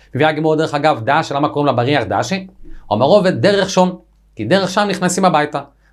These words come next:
דרגה, אומר עובד, דרך גג, דרגה זה סולם. למה קוראים לזה דרגה? כי זה נוטריקון של דרך גג, דרך הסולם מגיעים לגג.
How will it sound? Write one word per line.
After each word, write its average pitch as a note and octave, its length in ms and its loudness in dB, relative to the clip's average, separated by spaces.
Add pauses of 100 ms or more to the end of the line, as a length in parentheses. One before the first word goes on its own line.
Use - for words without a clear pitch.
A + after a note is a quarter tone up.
דרגה, C#3+ 400 4 (680)
אומר B2 180 0
עובד, E3+ 420 2
דרך G3+ 300 2
גג, G3 220 4 (200)
דרגה E3 320 2
זה D3 100 2
סולם. D#3 440 0
למה D3 120 -4
קוראים D3+ 200 0
לזה B2+ 100 -2
דרגה? C3 460 -2 (400)
כי B2+ 100 -6
זה C3+ 80 0
נוטריקון F3 440 0
של B2+ 180 -4
דרך F#3 240 4
גג, G3 240 4
דרך F3 220 0
הסולם G#3+ 260 0
מגיעים F3 200 2
לגג. B2 220 2